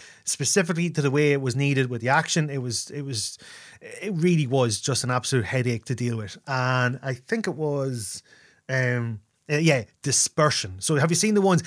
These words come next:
It looked basically like the, uh, like the Infinity Wars when they dust out. You know, you know that effect?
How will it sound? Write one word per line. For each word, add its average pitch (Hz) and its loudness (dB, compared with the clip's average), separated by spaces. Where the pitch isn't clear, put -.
It 196 -2
looked 233 0
basically 143 0
like 131 0
the, 135 0
uh, 160 -4
like 127 -4
the 123 -10
Infinity 139 2
Wars 123 2
when 123 2
they 120 2
dust 123 -2
out. 107 -4
You 147 0
know, 151 4
you 147 0
know 147 2
that 147 4
effect? 151 -2